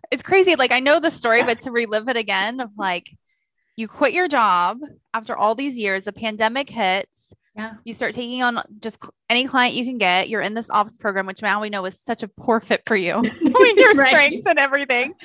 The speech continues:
Speaker 1: Um, you and I
Speaker 2: Right.
Speaker 1: meet. Um, and so then you and I start working together. And I was going back through old emails this morning, Carissa, and I was like, "How did this whole transition happen?" So at some point I had said, like, "Hey, I'm not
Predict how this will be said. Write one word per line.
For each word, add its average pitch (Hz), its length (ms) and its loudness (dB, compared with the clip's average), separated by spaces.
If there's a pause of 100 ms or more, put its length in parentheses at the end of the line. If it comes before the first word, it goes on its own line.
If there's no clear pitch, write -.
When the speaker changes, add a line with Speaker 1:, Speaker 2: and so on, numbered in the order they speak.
(380)
Speaker 1:
Um, 269 500 4
you 302 180 -4
and 359 120 -2
I 330 100 2
Speaker 2:
Right. 294 100 -6
Speaker 1:
meet. 254 440 -10 (540)
Um, 233 680 2 (180)
and 285 120 -2
so 320 100 4
then 285 180 0
you 294 160 -2
and 359 100 0
I 339 120 0
start 339 240 -2
working 285 260 -2
together. 226 240 -4
And 202 80 -6
I 202 60 -4
was 208 100 -10
going 254 160 -6
back 294 180 -6
through 254 120 -10
old 214 180 -6
emails 196 320 -8
this 202 180 -18
morning, 190 260 -6
Carissa, 190 440 -4
and 233 80 -8 (120)
I 240 40 -8
was 254 120 -6
like, 285 100 -4
"How 381 160 0
did 571 140 2
this 554 180 4
whole 359 160 2
transition 254 500 -4
happen?" 202 560 -2 (580)
So 302 120 -2
at 285 160 0
some 339 160 0 (100)
point 277 480 -2 (840)
I 240 180 2
had 254 220 -6
said, 220 340 -2
like, 196 180 -8
"Hey, 185 460 -8
I'm 208 160 -10
not 208 240 0